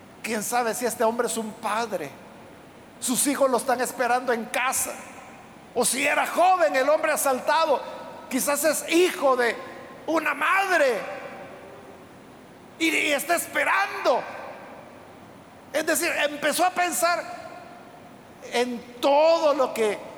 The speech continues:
detrás de ese ser humano sufriente podía haber. Como le digo, Jesús está contando esto para explicar que es un prójimo,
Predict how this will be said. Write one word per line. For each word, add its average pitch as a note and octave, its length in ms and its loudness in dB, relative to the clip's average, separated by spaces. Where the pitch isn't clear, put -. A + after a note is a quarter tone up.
detrás A#3 560 -2
de B3 180 4
ese B3+ 200 2
ser C4+ 260 2
humano C4 420 2
sufriente A#3 880 -4
podía G#3 360 0
haber. E3+ 200 -2
Como F3+ 220 -2
le G3 100 2
digo, D#4+ 300 4
Jesús A3 300 -2
está C#4 260 0
contando D4+ 600 2
esto D#4+ 380 2
para D#4 200 4
explicar C4+ 500 2
que C4+ 100 2
es A#3+ 120 0
un B3 120 -2
prójimo, B3 580 2